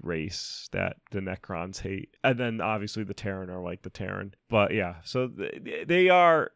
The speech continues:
in similar veins with each other. So at this time, there were these, ob-, obviously these two very strong real-time strategy properties out in the market,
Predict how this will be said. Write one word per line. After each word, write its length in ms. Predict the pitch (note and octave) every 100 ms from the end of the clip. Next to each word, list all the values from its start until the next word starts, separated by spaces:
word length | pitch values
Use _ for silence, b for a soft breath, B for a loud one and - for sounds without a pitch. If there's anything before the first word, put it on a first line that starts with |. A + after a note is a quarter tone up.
| -
in 200 | C#3 B2
similar 440 | - B2+ A2+ G#2+
veins 480 | E2+ G2+ G2 F#2 F#2
with 120 | F#2
each 200 | F#2+ -
other. 440 | D#2 D#2+ D#2+ G2+ -
So 220 | - E3+ E3+
at 200 | E3+ G#3+
this 240 | A#3 -
time, 600 | - C#3 A2+ G#2+ A2+ B2+
there 380 | A#2 A2+ C3+ C#3
were 680 | C3 B2+ B2+ B2+ B2+ B2 - A2+
these, 380 | D3 D3+ - -
ob-, 320 | - B2+ - -
obviously 400 | B2+ B2 C3+ C#3
these 220 | B2+ A#2+
two 360 | - C3+ B2 G#2 -
very 260 | C3+ C3+ C#3
strong 400 | - B2+ B2 A#2
real-time 380 | A#2+ A#2 A#2
strategy 420 | G2 A2+ A2 G2+ G#2+
properties 560 | A2 G#2 G2 G#2 G2+
out 160 | G2 F2+
in 60 |
the 60 | F#2
market, 580 | G2 G2 G2+ A2+ A#2